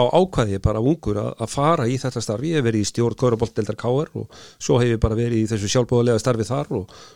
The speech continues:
og mér finnst þetta bara gaman, hitta, hitta fólkið og, og, og,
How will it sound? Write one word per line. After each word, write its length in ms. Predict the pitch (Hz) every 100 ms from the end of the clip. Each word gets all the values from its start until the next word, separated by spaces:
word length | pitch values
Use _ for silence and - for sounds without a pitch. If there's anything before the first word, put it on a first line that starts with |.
| _
og 100 | 113
mér 220 | 117 131
finnst 180 | 170 160
þetta 140 | 185 160
bara 100 | 156
gaman, 300 | 208 226 101
hitta, 360 | 135 135 139 135
hitta 320 | 147 143 160
fólkið 400 | 165 - 214 131
og, 140 | 110 -
og, 140 | 123 127
og, 140 | -